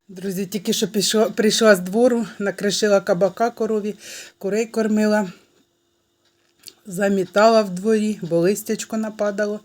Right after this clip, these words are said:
треба прибирати, але сьогодні оце ж йшов дощ, то мокрувато, то я хоч коло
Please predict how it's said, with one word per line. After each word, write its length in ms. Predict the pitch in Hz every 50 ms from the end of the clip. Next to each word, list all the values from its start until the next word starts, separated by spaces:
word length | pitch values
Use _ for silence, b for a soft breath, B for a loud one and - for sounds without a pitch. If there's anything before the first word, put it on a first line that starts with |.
| B B B B B B B B
треба 260 | _ 180 185 180 185 175
прибирати, 680 | - 175 180 170 170 190 190 202 214 220 214 - 196
але 200 | 190 196 202 196
сьогодні 320 | - 208 196 185 196 202
оце 200 | 196 190 - 196
ж 80 | 185 190
йшов 280 | 175 - - 196 180
дощ, 220 | 175 180 220 208 214
то 140 | - 196 185
мокрувато, 600 | 190 190 190 - 196 185 175 170 160 - 170 -
то 120 | - 185
я 160 | 190 196 190
хоч 240 | 180 - 196 180 -
коло 300 | - 190 190 190 185 180